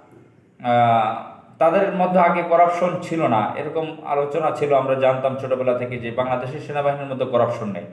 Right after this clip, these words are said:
এখন বিভিন্ন পর্যায়ের কর্মকর্তারা, আহ, করাপশনে জড়িত, এবং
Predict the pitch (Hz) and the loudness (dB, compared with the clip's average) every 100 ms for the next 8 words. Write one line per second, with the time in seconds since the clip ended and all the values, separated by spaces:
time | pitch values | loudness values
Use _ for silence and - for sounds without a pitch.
0 | - - _ - 135 165 160 165 - - | -20 -20 _ -6 0 0 2 2 2 4
1 | 190 180 175 170 - 156 156 151 160 160 | 4 4 4 4 4 2 2 2 0 2
2 | 160 - - 143 135 123 - - - - | 2 2 0 4 4 4 -2 -10 -18 -20
3 | _ _ _ - 117 117 120 139 135 147 | _ _ _ 0 4 4 4 2 2 0
4 | 135 120 107 101 95 - 190 | -2 0 -2 -2 -6 -4 -2